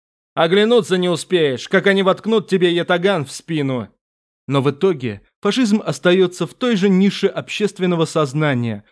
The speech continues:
которую занимал всегда между криптозоологией и псионикой. Большая часть общества представлена людьми, не похожими на Свена фон Ферсена. В них слишком развито присущее северянам чувство стиля,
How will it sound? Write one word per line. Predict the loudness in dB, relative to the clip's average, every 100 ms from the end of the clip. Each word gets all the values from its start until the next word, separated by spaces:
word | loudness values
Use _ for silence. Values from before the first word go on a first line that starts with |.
| _
которую | -2 2 2
занимал | 2 0 2 2
всегда | 0 -2 -4 -2 -4 -4 _ _
между | -8 -6 -6
криптозоологией | -6 -6 -2 -2 0 0 2 0 0 -6 -6 -6
и | -6
псионикой. | -4 0 2 2 -2 -4 -6 -6 -10 _ _ _ _ _ -6
Большая | -2 0 0
часть | 0 -2 -2
общества | -4 -4 -4 -10 -10 -8 -4
представлена | -4 -2 0 2 2 2
людьми, | 0 0 0 -2 -2
не | -2 0
похожими | 0 0 0 2
на | 0 -2
Свена | -4 -2 -2
фон | -2 -2 -4
Ферсена. | -2 -4 -4 -6 -4 -4 -8 _ _ _ -4
В | 2
них | 2
слишком | 0 -2 0 2
развито | 2 2 0 -4 -4
присущее | -4 -4 -2 0 0 0
северянам | 0 0 0 0 0
чувство | -2 -6 -4 -4
стиля, | -4 -6 -4 -2 -4 -6